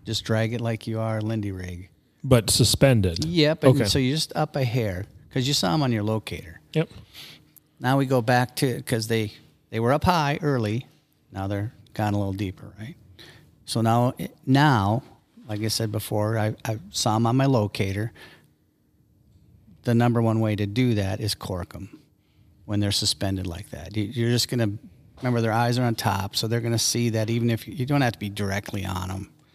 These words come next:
Speaker 1: They'll see it, and especially if they're hungry. And you can also throw little Rapalas, okay,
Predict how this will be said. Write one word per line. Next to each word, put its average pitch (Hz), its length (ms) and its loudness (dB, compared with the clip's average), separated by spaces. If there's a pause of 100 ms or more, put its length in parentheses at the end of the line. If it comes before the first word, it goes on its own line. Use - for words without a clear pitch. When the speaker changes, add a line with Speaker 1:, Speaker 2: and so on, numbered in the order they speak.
(340)
Speaker 1:
They'll 123 160 2
see 98 300 -2
it, 92 140 -6
and - 100 6
especially 110 440 2
if 98 120 -4
they're 101 140 -2
hungry. 98 600 -2 (680)
And 139 80 0
you 127 80 2
can 120 140 2
also 113 320 2
throw 104 260 -2
little 101 240 0
Rapalas, 107 880 -2 (1040)
okay, 107 360 0